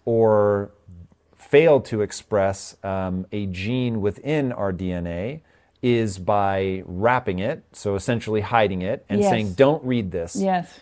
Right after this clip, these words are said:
Speaker 1: And in your book, you said something really interesting, which is that if the D N A are the, the language of our genetics, the,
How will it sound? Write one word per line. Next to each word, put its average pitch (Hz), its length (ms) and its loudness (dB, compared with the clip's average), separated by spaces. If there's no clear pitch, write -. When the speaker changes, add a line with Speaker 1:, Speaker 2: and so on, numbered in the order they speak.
Speaker 1:
And 117 280 0
in 135 160 -2
your 139 140 4
book, 123 540 4
you 117 140 -2
said 120 240 0
something 117 220 -4
really 110 260 -2
interesting, 101 560 -6
which 98 320 -6
is 101 500 0
that 98 380 0
if 131 260 4
the 107 360 0
D 127 240 -4
N 143 160 -2
A 117 280 -2
are 101 300 0
the, 92 580 -2
the 92 200 -4
language 104 960 -2
of 98 260 -2
our 92 200 0
genetics, 87 720 -6
the, 101 640 -4